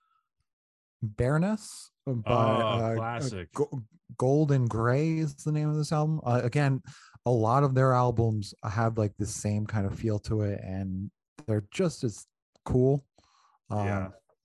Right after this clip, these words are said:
Speaker 1: I did a little bit of editing on this one, so that
Speaker 2: I
Speaker 1: you
Speaker 2: can,
Speaker 1: wouldn't
Speaker 2: y-,
Speaker 1: get
Speaker 2: yeah, you're better than
Speaker 1: <laughs>
Speaker 2: me, 'cause
Speaker 1: Yeah.
Speaker 2: I, that, this is, like, very, uh, uh, subtle, like, nudity,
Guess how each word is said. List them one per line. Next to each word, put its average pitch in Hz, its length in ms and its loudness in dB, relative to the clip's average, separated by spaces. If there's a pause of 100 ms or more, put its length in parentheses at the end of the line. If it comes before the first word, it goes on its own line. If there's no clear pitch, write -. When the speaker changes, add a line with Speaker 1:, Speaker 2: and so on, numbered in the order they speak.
(640)
Speaker 1:
I 113 60 0
did 113 200 2
a 107 60 2
little 107 220 0
bit 101 140 0
of 98 100 -2
editing 101 480 -4
on 104 120 -4
this 107 180 -8
one, 107 240 -2
so 95 180 -8
that 95 180 -6
Speaker 2:
I 113 100 0
Speaker 1:
you 101 60 -6
Speaker 2:
can, 95 120 -2
Speaker 1:
wouldn't 95 200 -12
Speaker 2:
y-, 95 100 -6
Speaker 1:
get 92 120 -8
Speaker 2:
yeah, 110 180 0
you're 104 180 -2
better 117 260 2
than 196 160 2
Speaker 1:
<laughs> 185 80 2
Speaker 2:
me, 92 260 -2 (260)
'cause 147 460 0
Speaker 1:
Yeah. - 140 -2
Speaker 2:
I, 139 260 -2 (540)
that, 135 180 -2
this 180 220 0
is, 185 180 -2
like, 151 220 0
very, 117 800 -6
uh, 101 140 -4
uh, 90 440 -8
subtle, 98 640 -6
like, 92 220 -10
nudity, 95 640 -6